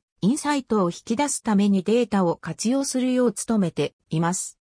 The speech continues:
エーダブリューエスクリーンルームズエムエル、ルックアライクモデリングを利用すると、機密データを共有したり交換したりすることなく、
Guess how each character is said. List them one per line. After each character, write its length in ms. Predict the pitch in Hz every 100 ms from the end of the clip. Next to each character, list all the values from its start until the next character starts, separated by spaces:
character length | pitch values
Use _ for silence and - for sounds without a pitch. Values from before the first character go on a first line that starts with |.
| _ _ _
エ 220 | 170 254
ー 20 | 285
ダ 140 | 285
ブ 120 | 262
リ 140 | 269 302
ュ 40 |
ー 80 | 311
エ 40 |
ス 100 | 294
ク 140 | - 277
リ 240 | 294 277
ー 80 | 233
ン 60 |
ル 140 | 190 220
ー 60 |
ム 140 | 269 262
ズ 160 | 233
エ 100 | 226
ム 120 | 214 208
エ 120 | 185
ル、 200 | 160 - _ -
ル 140 | 185
ッ 20 | -
ク 140 | - 277
ア 60 |
ラ 140 | 269 269
イ 60 |
ク 120 | 247 262
モ 140 | 269
デ 120 | 262
リ 100 | 269
ン 80 | 269
グ 160 | 247 240
を 60 |
利 140 | 214 214
用 160 | 226
す 160 | 214 190
る 100 | 190
と、 260 | - 160 - _ -
機 120 | 202
密 260 | 277 -
デ 220 | 285 277 262
ー 40 |
タ 180 | 214 180
を 60 |
共 280 | 170 165 226
有 200 | 269 277
し 120 | 269
た 120 | - 240
り 140 | 185
交 180 | - 220
換 240 | 233 262
し 120 | 247 -
た 140 | 262
り 100 | 214
す 160 | - 208
る 120 | 208
こ 120 | 214
と 140 | 190
な 120 | 175 180
く、 220 | 156